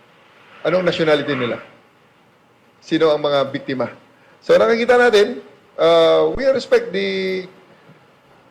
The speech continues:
the opinion of, uh, the Chinese official, pero isang maliwanag dito, nakakita natin sa bansa natin, nag-aaway-away rito,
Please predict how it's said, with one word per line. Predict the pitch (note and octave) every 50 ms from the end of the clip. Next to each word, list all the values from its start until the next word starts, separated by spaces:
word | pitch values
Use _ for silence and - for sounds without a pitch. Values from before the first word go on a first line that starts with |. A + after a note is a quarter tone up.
| _ -
the | D#3 D#3+ E3 E3 E3+ E3 E3 D#3+ D#3+ D#3 D#3+
opinion | - E3+ E3+ F3 F#3 F3+
of, | D#3+ D3+
uh, | D#3 D3+ D3+ D3 D3 C#3+ C#3
the | C#3 C#3+ C#3+ C#3 C#3 C3+ C3+
Chinese | - E3+ D#3 D3+ D#3+ -
official, | E3 - - G3+ G3 - D#3 C#3 D#3 - - - - - - -
pero | - F3 G3+ G#3+
isang | G#3 G#3+ - A3
maliwanag | G#3 G#3 G#3+ G#3+ G3+ F#3+ G3 G3+ G3+ F3
dito, | F3 F#3+ F#3 A3+
nakakita | G3+ F#3+ F3+ F#3 F3+ F#3 F#3 F#3 F3
natin | E3+ F3 F3 G3+ G3 F3+
sa | - F3+
bansa | D#3+ E3 E3 - F3+ F3
natin, | E3 D#3 D3+ - G3+ F#3+ E3+ - - - _
nag-aaway-away | _ D3 D#3 D#3 D3+ D3 E3 E3+ F3+ F3 D#3+ D3+ E3 E3+ E3+ E3
rito, | D#3+ E3 D#3 D#3 C#3+ C3+ C3